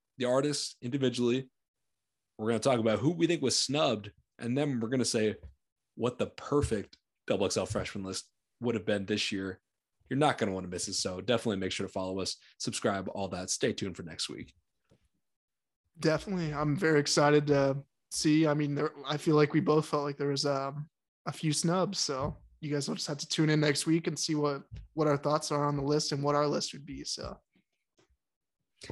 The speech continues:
Speaker 1: Yeah, you kinda gave the Kenny Mason one away, but I think, you know, anybody who's listened to Kenny Mason knows that he should have been double X L freshman. But other than that,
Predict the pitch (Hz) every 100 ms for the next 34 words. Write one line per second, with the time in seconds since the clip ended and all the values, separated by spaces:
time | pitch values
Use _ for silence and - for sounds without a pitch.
0 | - - 107 101 131 131 131 131 123 147
1 | 143 127 127 135 120 _ - 131 131 123
2 | 120 113 104 104 - 104 - 104 95 92
3 | 98 92 90 87 95 87 87 82 90 87
4 | 87 82 85 85 _ _ 120 98 92 90
5 | 98 - 90 85 87 85 82 - - -
6 | 92 - 90 87 _ _ - 110 98 87